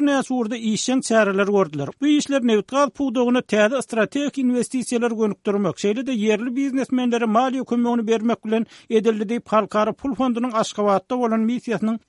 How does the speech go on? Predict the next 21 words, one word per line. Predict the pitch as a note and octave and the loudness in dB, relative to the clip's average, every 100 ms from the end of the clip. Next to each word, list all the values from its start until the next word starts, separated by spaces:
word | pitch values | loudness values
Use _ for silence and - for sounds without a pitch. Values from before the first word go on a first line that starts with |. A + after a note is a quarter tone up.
| G#3 | -2
beýanatyny | A#3 A#3+ A3+ A#3 A#3+ | 2 2 0 -2 0
aýdylýar. | A#3+ F#3 C#3+ G2+ _ | 0 -2 -6 -8 _
Azatlyk | G#3 A#3 A#3+ D4 D4+ | 2 4 4 2 -2
radiosunda | D4+ C#4 C4 C#4+ C4+ | -2 0 0 0 0
ýygyderli | C4 B3 A3+ B3 A#3 | -2 -2 -2 -2 0
habar | A#3+ A#3 A#3 | 0 2 2
berilişi | A3+ G#3 G#3 | 0 -2 0
ýaly | A#3+ B3+ | 0 0
Türkmenistanyň | A#3 - A#3 G#3+ A3 A3 A#3+ A3+ | -4 -4 -4 -2 0 0 2 0
neft | B3 - | -2 -4
gaz | C4+ C4 | -2 0
narhlarynyň | B3+ B3 - A#3+ B3 A#3 | 0 -2 -2 -2 0 -2
global | A3 G#3+ A#3+ C4 | -2 -2 -2 -2
ardanlama | A3 A3+ A#3 A3+ A3+ A3+ A3+ | 0 2 2 2 0 0 0
bilen | A3 G#3+ | -2 0
başlanan | G#3+ - G#3+ A3 A3 - - | -2 -2 -2 -2 -2 -10 -10
ykdysady | B3+ - - G#3+ A3 | -10 -6 0 2 2
kynçylyklar | - C#4 B3 A#3+ - A#3+ | 0 -2 -2 -4 -4 -4
gitdigiçe | G#3+ - A#3+ A#3+ B3 | -2 -4 -6 -4 -2
ýaýbanlanyp, | A#3 A3+ A3 G#3+ G#3 B3 - - - - | 2 2 2 2 0 -2 -6 -20 -6 2
bank | B3+ | 2